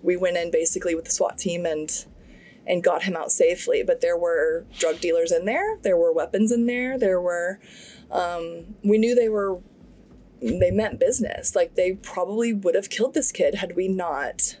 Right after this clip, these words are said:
found him in time. And so, um, it was one of the more exciting ones. It's once we get the call that a kidnapping happens, we work it until we find the person. We don't stop.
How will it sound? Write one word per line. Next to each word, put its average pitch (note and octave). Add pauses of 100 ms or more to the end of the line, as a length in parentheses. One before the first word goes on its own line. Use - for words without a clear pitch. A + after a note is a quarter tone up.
(100)
found F3+
him F#3
in F#2+
time. - (520)
And F3
so, E3
um, G#3+ (560)
it A3
was A3+
one D4
of D#4+
the C#4
more B3
exciting G#3
ones. G3+
It's -
once C4
we C#4+
get B3+
the -
call G3
that F#3
a -
kidnapping F#3+
happens, F#3+
we F#3
work E3
it -
until F3+
we D#3+
find -
the -
person. E3 (360)
We F3+
don't F3+
stop. -